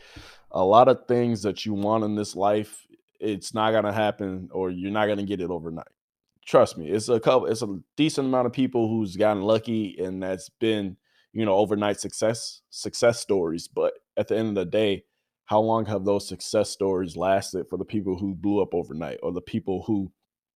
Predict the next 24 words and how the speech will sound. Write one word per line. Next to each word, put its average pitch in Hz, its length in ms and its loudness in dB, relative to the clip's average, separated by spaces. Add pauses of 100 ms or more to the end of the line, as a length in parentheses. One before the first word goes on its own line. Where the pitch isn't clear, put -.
(300)
just 123 260 0
got 117 260 8
to 123 120 0
where 107 140 4
they 101 120 2
got 104 300 4
to 95 240 -4 (300)
just 107 240 -4
like 98 200 0
that 87 220 0
without 95 260 0
putting 110 240 0
in 107 160 0
any 107 160 0
work, 98 320 0 (420)
just 107 220 -2
recording 95 420 0
a 95 40 -6
one-hit 101 380 -4
song, 101 400 -2
or 92 100 -6
just, 98 420 -6
you 101 140 -6
know, 92 260 -2